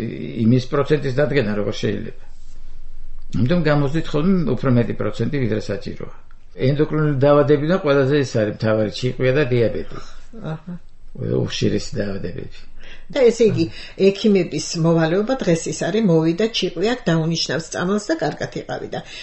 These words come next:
Speaker 2: ის რომ, ე, წინასწარ პრევენცია, ხო?
Speaker 1: აი,
Speaker 2: ესე
Speaker 1: პრევენცია არ კეთდება.
Speaker 2: გასაგებია.
Speaker 1: პრაქტიკულად არ კეთდება.
Speaker 2: ეხლა რა გამახსენდა, იცით? ფილმი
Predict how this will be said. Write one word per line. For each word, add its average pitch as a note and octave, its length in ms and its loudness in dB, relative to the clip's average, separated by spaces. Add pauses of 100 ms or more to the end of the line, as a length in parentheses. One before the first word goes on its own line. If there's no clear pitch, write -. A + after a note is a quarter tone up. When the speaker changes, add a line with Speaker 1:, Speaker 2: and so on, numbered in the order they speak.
Speaker 2:
ის F3+ 240 0
რომ, D#3+ 280 0
ე, - 380 -10 (360)
წინასწარ F#3 600 2
პრევენცია, F3+ 720 4
ხო? B3 200 -2 (220)
Speaker 1:
აი, F#3+ 180 -2 (300)
Speaker 2:
ესე E3+ 180 2
Speaker 1:
პრევენცია G#3+ 560 6
არ G3 140 4
კეთდება. F3 520 0 (400)
Speaker 2:
გასაგებია. - 840 -12 (800)
Speaker 1:
პრაქტიკულად F3+ 640 4
არ D3 160 2
კეთდება. - 460 -6 (160)
Speaker 2:
ეხლა A#3+ 280 0
რა F3+ 160 -4
გამახსენდა, - 800 -6
იცით? G3 420 -4
ფილმი A#3+ 380 2